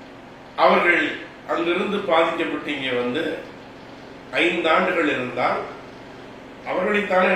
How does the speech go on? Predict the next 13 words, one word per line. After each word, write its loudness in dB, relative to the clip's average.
நாங்கள் 2
அவர்களுக்கு 4
குடியுரிமை 2
தருகிறோம் -2
என்று -4
சொல்லுகிறோம் -2
என்பதுதான் 2
அவர்கள் 0
சொல்லுகிற -4
பதில். -4
மேலெடுத்த 4
வாரியாக 6
பார்த்தால் 2